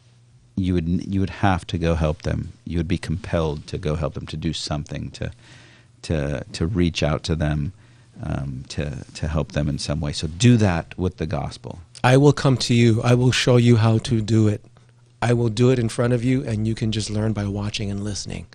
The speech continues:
Speaker 2: Give
Speaker 1: Oh,
Speaker 2: your,
Speaker 1: yeah.
Speaker 2: your email address again.
Speaker 1: Absolutely. Jason at apologetics dot com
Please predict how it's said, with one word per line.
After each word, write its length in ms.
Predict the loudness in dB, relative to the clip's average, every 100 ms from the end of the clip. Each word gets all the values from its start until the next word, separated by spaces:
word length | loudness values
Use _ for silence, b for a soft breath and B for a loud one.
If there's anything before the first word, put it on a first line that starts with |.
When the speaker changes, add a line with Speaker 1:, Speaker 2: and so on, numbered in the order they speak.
| b b b 0
Speaker 2:
Give 140 | 2
Speaker 1:
Oh, 20 |
Speaker 2:
your, 220 | 4 4 0
Speaker 1:
yeah. 60 |
Speaker 2:
your 140 | -4 -2
email 260 | 0 0
address 260 | 0 0 0
again. 160 | -2 -2
Speaker 1:
Absolutely. 300 | -4 -6 -10 b b b
Jason 380 | 2 4 4 4
at 120 | 4
apologetics 580 | 2 4 2 2 0 0
dot 200 | 2 2
com 440 | 2 2 2 0